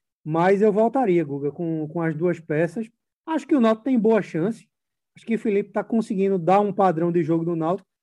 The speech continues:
E assim, eu não, assim, eu não, não, não vi muito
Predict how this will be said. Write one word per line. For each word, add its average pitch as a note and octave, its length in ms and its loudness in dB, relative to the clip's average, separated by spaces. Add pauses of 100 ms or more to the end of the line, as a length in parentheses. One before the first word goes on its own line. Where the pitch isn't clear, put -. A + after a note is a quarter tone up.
(420)
E D#4 140 -2
assim, A#3+ 240 -2
eu G3 140 0
não, B3+ 260 -6
assim, B3+ 240 -12 (100)
eu G3+ 140 -4
não, B3 220 0
não, A3+ 520 -2 (160)
não G3+ 280 -4
vi G3+ 160 -4
muito F3+ 680 -4